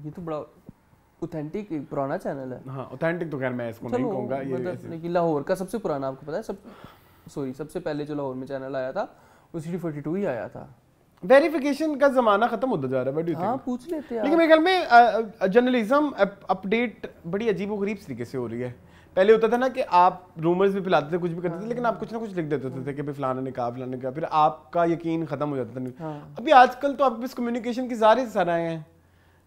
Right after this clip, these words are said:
Speaker 2: You have email, you
Speaker 1: मोबाइल।
Speaker 2: have, uh, Instagram pages, you have
Speaker 1: हाँ।
Speaker 2: number। अगर
Speaker 1: ऐसे
Speaker 2: आपके पास उनका नंबर नहीं है तो आप किसी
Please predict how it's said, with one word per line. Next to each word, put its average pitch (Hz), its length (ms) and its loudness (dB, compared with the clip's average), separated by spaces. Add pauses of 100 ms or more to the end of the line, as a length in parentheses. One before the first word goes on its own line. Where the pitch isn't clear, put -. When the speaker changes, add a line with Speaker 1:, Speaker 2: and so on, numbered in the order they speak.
(100)
Speaker 2:
You 185 140 0
have 180 320 6 (160)
email, 135 480 -2
you 151 80 0
Speaker 1:
मोबाइल। 139 440 2
Speaker 2:
have, 135 100 -8
uh, 127 600 -4
Instagram 131 500 -4
pages, 131 300 -4
you 123 140 -8
have 123 200 -2
Speaker 1:
हाँ। 117 140 -12
Speaker 2:
number। 127 460 -4
अगर 139 200 -4
Speaker 1:
ऐसे 151 80 4
Speaker 2:
आपके 151 200 4
पास 160 120 -2
उनका 180 320 0
नंबर 165 280 0
नहीं 170 120 -2
है 185 60 0
तो 180 100 -2
आप 165 140 0
किसी 180 200 -12